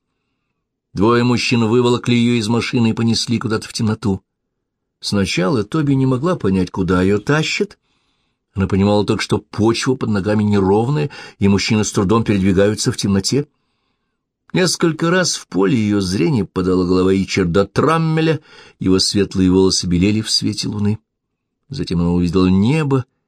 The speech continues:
и силуэт строительного крана на звездном фоне. Повернув голову, Тоби заметила —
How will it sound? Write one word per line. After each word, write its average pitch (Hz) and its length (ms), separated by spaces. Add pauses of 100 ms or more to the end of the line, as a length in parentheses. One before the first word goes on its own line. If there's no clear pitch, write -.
(220)
и 95 80
силуэт 95 340
строительного 90 580
крана 117 440
на 123 120
звездном 101 460
фоне. 107 360 (1400)
Повернув 85 560
голову, 90 520
Тоби 110 340
заметила — 98 520